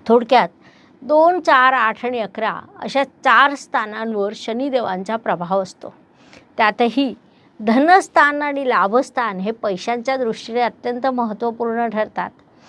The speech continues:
येथे जर कुंभेचा शनी असेल तर तो तुम्हाला करोडपती बनवू शकतो. अर्थात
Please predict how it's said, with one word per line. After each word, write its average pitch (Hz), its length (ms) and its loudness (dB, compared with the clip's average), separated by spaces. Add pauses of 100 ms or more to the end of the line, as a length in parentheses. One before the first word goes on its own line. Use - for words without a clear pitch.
(280)
येथे 233 280 2
जर 254 160 2
कुंभेचा 226 640 -2
शनी 247 280 -4
असेल 269 440 0 (380)
तर 262 140 -4
तो 254 120 4
तुम्हाला 226 440 -2 (120)
करोडपती 240 560 0
बनवू 214 320 -8
शकतो. 190 420 -14 (720)
अर्थात 302 400 4